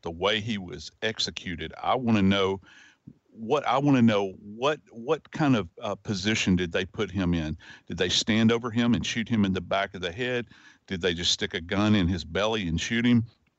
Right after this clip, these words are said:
I wanna know these things. And Kathleen had mentioned the inhumanity of taking this guy and stuffing him into a crawl space. That is going to bode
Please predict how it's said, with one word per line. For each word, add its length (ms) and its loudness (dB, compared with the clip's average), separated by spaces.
I 120 0
wanna 240 4
know 180 6
these 240 -4
things. 400 -4
And 180 0
Kathleen 460 2
had 160 -2
mentioned 420 -2
the 180 -6
inhumanity 1000 0
of 100 -16
taking 380 -8
this 160 -6
guy 320 -4
and 100 -6
stuffing 540 -4
him 260 2
into 380 0
a 80 -8
crawl 420 0
space. 520 -6
That 580 -2
is 240 -10
going 280 -2
to 60 -12
bode 320 -6